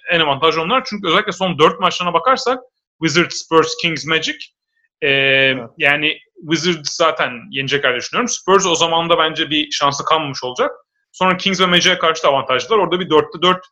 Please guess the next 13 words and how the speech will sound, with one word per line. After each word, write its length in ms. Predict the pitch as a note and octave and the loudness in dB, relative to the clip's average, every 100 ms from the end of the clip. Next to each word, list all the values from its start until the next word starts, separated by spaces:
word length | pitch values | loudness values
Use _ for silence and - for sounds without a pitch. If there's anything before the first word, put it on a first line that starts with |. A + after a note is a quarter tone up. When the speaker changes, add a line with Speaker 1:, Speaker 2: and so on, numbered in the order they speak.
| _ _ _ | _ _ _
Speaker 1:
e, 100 | D#3+ | -2
yapmış 460 | C#3 C#3 - F3+ F3 | 0 0 -2 -4 -2
olabilirler. 580 | D#3+ C#3+ C3+ E3+ B3+ - _ _ _ | 0 0 -2 -2 -4 -14 _ _ _
E, 280 | D3 C3+ C3 - | 0 2 2 -2
buradaki 360 | F3+ F#3+ G3+ G#3+ | -4 0 0 0
en 80 | G#3+ | 0
tek 160 | A3+ | 0
sıkıntı 460 | A3 - F#3+ G#3 B3 - - | -2 -6 -4 -4 -6 -10 -6
genç 280 | C#3 F#3 - | -2 -2 -2
bir 40 | |
takım 240 | - F#3+ G3+ | -4 -4 -4
olduğu 180 | G#3 A#3 | -4 -4
için 240 | A3+ A#3+ | -4 -6